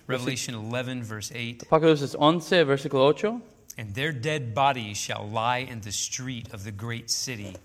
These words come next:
Speaker 2: which spiritually is called Sodom and Egypt, where also our Lord was crucified."
Speaker 1: "Y sus cadáveres estarán, eh, entra-, estarán en la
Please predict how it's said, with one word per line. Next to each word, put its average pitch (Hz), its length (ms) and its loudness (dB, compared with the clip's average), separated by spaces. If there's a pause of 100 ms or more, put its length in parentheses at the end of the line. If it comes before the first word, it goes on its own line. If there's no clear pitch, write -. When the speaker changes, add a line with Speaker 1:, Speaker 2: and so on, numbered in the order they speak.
(240)
Speaker 2:
which 120 220 -6
spiritually 127 640 -4
is 107 160 -8
called 107 320 -10
Sodom 135 600 -2 (280)
and 117 220 -10
Egypt, 131 600 -6
where 120 240 -6
also 131 460 -2
our 113 200 -4
Lord 110 540 -8 (520)
was - 180 -8
crucified." 104 800 -10 (480)
Speaker 1:
"Y 143 80 4
sus 190 380 2 (320)
cadáveres 127 920 6 (120)
estarán, 135 680 2
eh, 123 520 2
entra-, 131 420 0
estarán 139 800 6 (480)
en 139 160 2
la 123 100 4